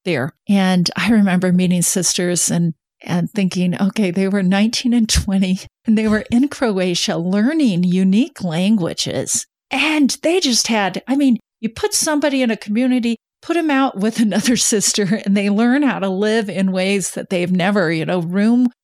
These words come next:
with, I mean, meet people on the street. I mean, talk to people who they'd never met before. I mean, you just don't get to do that in life. I mean, you could, but you don't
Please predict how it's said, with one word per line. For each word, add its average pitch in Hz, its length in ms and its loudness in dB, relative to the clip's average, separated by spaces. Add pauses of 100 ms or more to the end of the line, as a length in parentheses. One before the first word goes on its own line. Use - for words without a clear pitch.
(140)
with, 208 280 -2
I - 100 -4
mean, 160 220 -2
meet 311 240 0
people 196 300 0
on 170 140 -2
the 165 80 -2
street. 359 680 0
I 226 140 0
mean, 226 280 2 (240)
talk 320 300 -6
to - 100 -2
people 277 640 -2
who 220 200 -2
they'd 175 240 -6
never 208 440 -2 (320)
met 233 380 -4
before. 302 400 0
I 294 40 2
mean, 370 200 -2
you 415 100 0
just - 260 -2
don't 415 240 -2
get 349 200 -6
to 320 120 -2
do 349 360 0
that 196 300 0
in 180 160 -2
life. 180 420 -2
I 254 80 2
mean, 247 320 4 (220)
you 285 100 -6
could, 285 480 -2
but 226 140 0
you 196 100 0
don't 180 280 -2